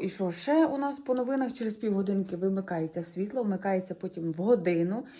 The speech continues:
І на годину я записана до Маринки. І будемо ми фарбуватися. Будемо фарбуватися, зріжемо чолочку, побачу, що там по довжині, може, просто підрівняємо. Я нічого не загадую, на місці все зроблю. Моросик лежить, Дімко на праці. Е,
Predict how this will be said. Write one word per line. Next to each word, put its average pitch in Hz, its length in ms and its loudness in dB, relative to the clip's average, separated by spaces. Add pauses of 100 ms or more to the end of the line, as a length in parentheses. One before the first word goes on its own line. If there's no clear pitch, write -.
(200)
І 226 100 -2
на 220 140 4
годину 247 500 2
я 214 320 4
записана 254 760 -2 (140)
до 262 440 0 (200)
Маринки. 349 520 0 (320)
І 247 80 -2
будемо 285 400 4
ми 269 440 2
фарбуватися. 196 800 -2 (360)
Будемо 170 280 0
фарбуватися, 330 1120 2 (200)
зріжемо 185 460 -2
чолочку, 311 500 0
побачу, 208 420 4
що 214 140 0
там 185 180 2
по 196 80 0
довжині, 254 540 4
може, 247 220 4
просто 226 280 -4
підрівняємо. 262 680 6 (420)
Я 254 200 8
нічого 226 380 4
не 214 100 0
загадую, 262 680 8
на 214 80 -2
місці 233 300 2
все 190 140 -10
зроблю. 175 260 0
Моросик 202 460 2
лежить, 233 340 4
Дімко 202 400 2
на 185 120 0
праці. 285 420 2
Е, 294 80 -2